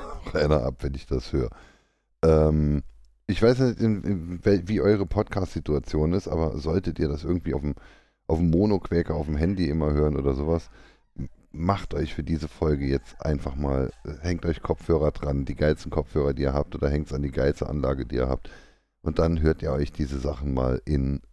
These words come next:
Fett an. Es ist der Hammer. Ähm, jo. Super, super geil. Ähm, ja, das ist unser aktuelles,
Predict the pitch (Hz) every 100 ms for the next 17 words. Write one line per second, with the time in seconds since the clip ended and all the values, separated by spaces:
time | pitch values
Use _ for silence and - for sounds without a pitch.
0 | _ _ _ _ _ - - - 62 62
1 | - - 76 80 82 - - _ - 73
2 | 71 67 64 - - - _ _ _ _
3 | 76 76 73 73 71 - - _ _ _
4 | _ _ _ _ _ _ - 85 73 -
5 | - - _ _ _ _ _ _ _ _
6 | _ _ _ _ _ _ _ _ _ 92
7 | 95 - 90 90 - - - - 95 -
8 | 78 65 65 - - - _ _ _ -
9 | 107 113 113 - - - - - - 107
10 | 73 67 - - 104 110 - - - -
11 | 104 - - 95 90 85 85 - - -
12 | _ _ _ - 87 - 82 - 92 98
13 | -